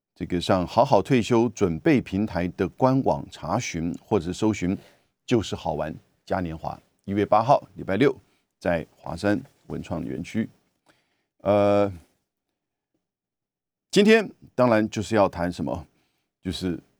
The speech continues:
一年的最后一天，十二月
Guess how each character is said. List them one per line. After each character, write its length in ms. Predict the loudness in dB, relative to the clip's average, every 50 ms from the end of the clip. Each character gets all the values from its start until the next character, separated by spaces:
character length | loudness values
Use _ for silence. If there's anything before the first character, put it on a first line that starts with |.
| _ _ _ _ _ _ _ _ _ _ _ _ _ _ _ _
一 100 | 4 6
年 160 | 8 8 6
的 80 | 6 4
最 140 | 4 4 4
后 120 | 4 4
一 60 | 4
天， 300 | 4 4 4 4 4 2 -2 _ _ _ _
十 200 | -12 -4 0 2
二 200 | 4 4 4 4
月 380 | 4 4 4 4 4 2 0